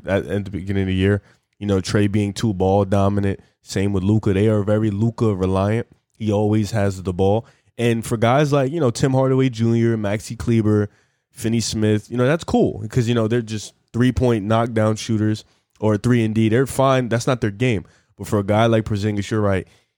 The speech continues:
He is a face-up guy. He likes to get in the post. He likes to get at the mid-range spot. He likes to get it there, turn around, hit the jump shot, or go to the basket. He's not a spot-up shooter,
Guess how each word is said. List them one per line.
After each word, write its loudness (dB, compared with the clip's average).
He 0
is -4
a -2
face-up 0
guy. 2
He 0
likes -2
to -8
get 0
in -2
the -2
post. 0
He -6
likes -2
to -8
get -4
at -12
the -4
mid-range 2
spot. -2
He -2
likes -2
to -6
get -2
it -4
there, 0
turn 2
around, 2
hit -2
the -6
jump 0
shot, 0
or 2
go 0
to -4
the -4
basket. -2
He's 0
not 2
a 0
spot-up 0
shooter, 2